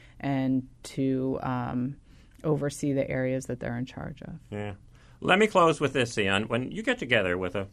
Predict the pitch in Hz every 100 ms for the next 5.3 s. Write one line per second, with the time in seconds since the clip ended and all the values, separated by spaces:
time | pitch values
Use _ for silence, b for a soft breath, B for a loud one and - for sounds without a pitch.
0 | 92 80 82 104 104 101 82 92 98 101
1 | - 95 95 90 - 92 82 78 76 -
2 | - - - 196 269 294 - 143 131 -
3 | 73 73 - - - - 98 104 107 104
4 | 131 151 135 123 113 101 98 - 131 131
5 | 104 95 107